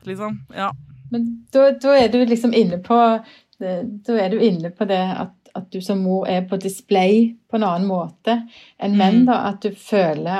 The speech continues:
Speaker 2: at det som du gjør blir sett med litt andre øyne, eh, enn om det var en mann kanskje som kom. Da
Speaker 1: Ja,
Speaker 2: kan en
Speaker 1: kanskje,
Speaker 2: liksom
Speaker 1: altså,
Speaker 2: le litt.
Speaker 1: alle kan jo kanskje skamme seg litt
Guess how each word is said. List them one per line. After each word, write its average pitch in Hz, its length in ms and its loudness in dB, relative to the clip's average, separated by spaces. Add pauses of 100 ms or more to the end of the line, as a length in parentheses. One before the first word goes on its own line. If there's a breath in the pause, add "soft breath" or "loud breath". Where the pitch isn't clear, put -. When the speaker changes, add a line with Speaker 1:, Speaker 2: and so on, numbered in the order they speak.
(140)
Speaker 2:
at 185 180 -12
det 180 280 -4
som 185 160 -4
du 185 100 -6
gjør 180 380 -8
blir 185 160 -6
sett - 580 -12
med 202 180 -2
litt 196 160 -6
andre 175 260 -4 (100)
øyne, 185 480 -4 (440 loud breath)
eh, 202 280 -4
enn 277 100 4
om 285 140 4
det 220 100 2
var 175 160 0
en 185 100 0
mann 170 320 -2
kanskje 175 380 -8
som 175 140 -8
kom. 165 320 -4
Da 247 60 2
Speaker 1:
Ja, 277 140 4
Speaker 2:
kan 202 120 0
en 196 80 0
Speaker 1:
kanskje, 190 100 -2
Speaker 2:
liksom 185 140 -4
Speaker 1:
altså, 185 140 0
Speaker 2:
le 170 220 0
litt. 170 140 -2 (100)
Speaker 1:
alle 214 280 2
kan 208 160 -2
jo 196 80 -4
kanskje 185 260 -2
skamme 170 240 -6
seg 160 120 -6
litt 156 80 -8